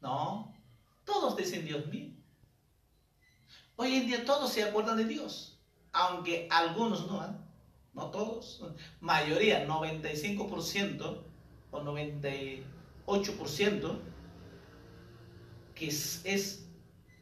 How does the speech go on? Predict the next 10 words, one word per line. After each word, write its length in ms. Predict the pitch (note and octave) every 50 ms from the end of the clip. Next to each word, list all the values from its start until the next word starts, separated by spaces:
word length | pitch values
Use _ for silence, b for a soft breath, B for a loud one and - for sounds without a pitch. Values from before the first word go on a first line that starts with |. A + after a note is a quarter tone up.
| - - - - -
sabe 500 | - - - - A3+ A#3 - E3+ D#3+ D3+
que 80 | D#3 E3
hay 100 | E3 E3
un 140 | E3 D#3
Dios, 480 | - - - - - - - - - - _ - - - - - - - - - - - _ _ _ _ _ -
a 120 | - D3 D#3+
su 220 | D#3+ - - F3
manera, 500 | E3+ D#3+ D#3+ D#3 C#3+ - - - - - - - - - - _ _ _ _ _ - _ _ _ _ - - - - _ _ _ _ _ _ _ _ _ _ _ _ _ _ _ -
y 180 | - D3 D3+ D3
claman 640 | - G3 G3+ G3+ - - - A2+ A2 - - -